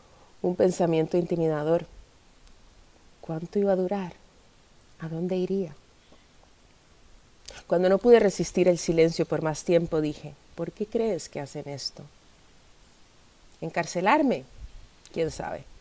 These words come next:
Tal vez simplemente les entró pánico. Mi discurso fue el primero en el que se sugirió que el presidente debe dejar su puesto.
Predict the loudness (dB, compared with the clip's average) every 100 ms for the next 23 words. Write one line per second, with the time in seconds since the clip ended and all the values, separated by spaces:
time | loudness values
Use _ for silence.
0 | -20 -20 -16 -6 4 6 6 4 4 4
1 | 6 6 4 0 0 2 4 4 4 2
2 | 0 0 0 0 4 4 4 2 0 0
3 | 2 2 2 0 -4 -6 -6 -4 -2 0
4 | 2 4 2 0 -2 -2 0 10 12 10
5 | 4 -2 -4 -2 0 -2 -2